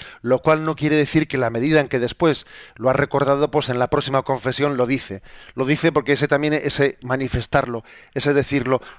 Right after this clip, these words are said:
pues es un signo de transparencia y de humildad. Si no hay como no, eh, actuar con,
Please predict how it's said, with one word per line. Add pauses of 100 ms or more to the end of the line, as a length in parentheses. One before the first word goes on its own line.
pues
es
un
signo
de
transparencia
y
de
humildad. (480)
Si
no
hay
como
no,
eh, (760)
actuar
con,